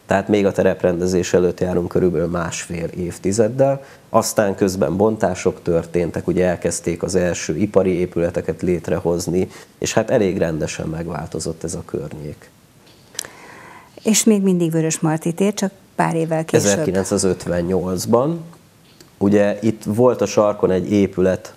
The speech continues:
Speaker 1: amit elbontottak, és ugye emellett állították fel azt a trafóházat, amit az előbb a Vósliról készült képen láthattunk.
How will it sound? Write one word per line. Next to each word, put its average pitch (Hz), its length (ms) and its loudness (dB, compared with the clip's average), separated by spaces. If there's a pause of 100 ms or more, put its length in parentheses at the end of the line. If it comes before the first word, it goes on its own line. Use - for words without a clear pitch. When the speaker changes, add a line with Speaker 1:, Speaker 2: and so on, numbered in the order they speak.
Speaker 1:
amit 95 280 0
elbontottak, 95 1040 0 (300)
és - 140 -4
ugye 101 160 4
emellett 98 520 0
állították 90 580 0
fel - 160 0
azt 85 160 -2
a 82 80 2
trafóházat, 85 800 -2
amit 87 200 -4
az 90 120 0
előbb 82 200 2
a 87 80 0
Vósliról 82 720 0
készült 87 480 0
képen 85 360 0
láthattunk. 131 600 0